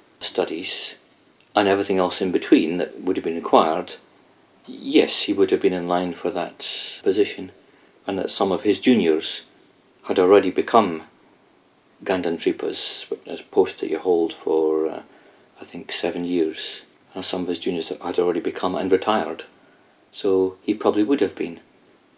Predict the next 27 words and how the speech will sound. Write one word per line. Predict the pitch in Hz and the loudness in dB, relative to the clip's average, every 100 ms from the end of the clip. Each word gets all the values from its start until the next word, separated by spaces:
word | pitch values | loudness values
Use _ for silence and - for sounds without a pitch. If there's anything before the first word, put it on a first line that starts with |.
| - | -8
He | 90 | 0
was | 104 104 104 - - - - - - - _ - | 6 8 8 6 4 2 0 -6 -18 -20 _ -6
an | 95 | -4
exceptional | - - - - 113 92 | 0 6 6 4 -2 -2
character | - 131 127 - 78 82 | 2 4 4 2 -2 -2
in | |
an | 87 92 | -2 -4
ex-, | 92 - | -4 -4
exceptional | - - - 87 - 90 87 - - - - - | -6 0 0 0 -4 -6 -6 -10 -20 -20 -20 -2
position | 98 120 - 90 | 2 4 2 -2
when | 98 92 | -2 0
he | |
was | 87 87 | 0 -2
in | 85 | -4
Tibet | - 123 80 - - - - - - - _ _ | -2 0 0 -2 -6 -8 -14 -20 -20 -20 _ _
to | - | -6
have | 90 | -4
become | 87 - 95 87 80 78 _ _ _ - | -4 -4 -4 -4 -6 -10 _ _ _ -8
a | |
very | - 104 90 | 0 2 2
influential | 95 - 90 92 - - 85 82 - - _ _ _ - | 0 0 -2 -2 -2 -2 0 -2 -6 -20 _ _ _ -4
Rinpoche. | 95 95 92 - 95 - - _ _ | -4 -4 -6 -6 -8 -10 -20 _ _
But | 101 98 | 0 0
he | 101 | -2
didn't | 95 95 | -4 -2
stay | - 107 | 0 0
in | 95 | -2